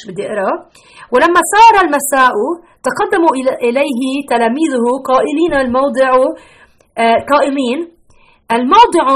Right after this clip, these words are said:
خ-، خلاء الوقت قد مضى." يعني، قالوا: "صار مأخر الوقت. اصرف الجموع، آه، الجموع لكي يمضوا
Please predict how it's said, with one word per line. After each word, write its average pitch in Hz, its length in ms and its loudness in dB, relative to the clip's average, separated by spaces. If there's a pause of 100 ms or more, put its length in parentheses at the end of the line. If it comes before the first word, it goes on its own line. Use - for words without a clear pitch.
(380)
خ-، 302 180 2 (120)
خلاء 277 320 4 (180)
الوقت 233 880 -2 (720)
قد 214 140 -2
مضى." 214 300 -2 (420)
يعني، 220 160 -6
قالوا: 381 200 -2 (140)
"صار 339 120 4
مأخر 226 280 -4
الوقت. 185 320 -8 (580)
اصرف 349 400 -2
الجموع، 269 420 -2 (400)
آه، 202 460 -4 (100)
الجموع 277 440 -4 (480)
لكي 269 420 0 (300)
يمضوا 277 500 0